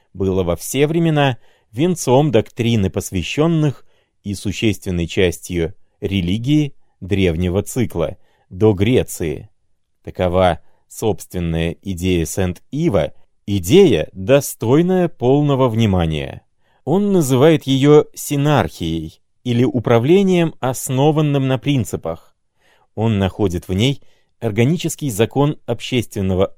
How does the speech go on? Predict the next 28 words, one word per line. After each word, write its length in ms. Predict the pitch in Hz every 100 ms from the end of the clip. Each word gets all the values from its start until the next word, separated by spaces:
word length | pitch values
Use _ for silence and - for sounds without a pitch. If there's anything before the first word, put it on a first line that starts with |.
| -
устроения 840 | 117 - 104 127 180 104 73 - _ _ _ _ -
и 60 |
единственное 960 | 165 135 120 85 139 170 - 170 165 165
спасение 720 | - 156 139 - 107 85 82
для 220 | 78 87
будущего. 720 | 82 90 80 - 92 78 - - _ _ _ _ _ _
Если 300 | 82 80 90
не 160 | 85
считать 380 | 80 90 92 -
того, 380 | 98 101 82 71 _ _ _ _
что 240 | - - 120
Сент-Ив 680 | - 160 - _ 147 123
не 220 | 117 127 156
любит 320 | 160 95 -
ссылаться 560 | - 117 110 98 -
на 160 | 101 101
источники, 720 | - 185 185 113 85 85 - _ _ _ _
надо 240 | 90 85
признать 360 | 87 85 101 107
высокое 560 | 123 - 143 101 90 87
значение 600 | 98 98 123 110 104 92
его 260 | 101 104
книги, 520 | - 123 110 78 67 - _ _ _
которой 460 | 92 117 110 113 -
и 80 | 123
я 380 | 80 87 92
обязан 580 | 127 120 120 101 101 95 - _ _
многим. 600 | 90 90 92 85 85 76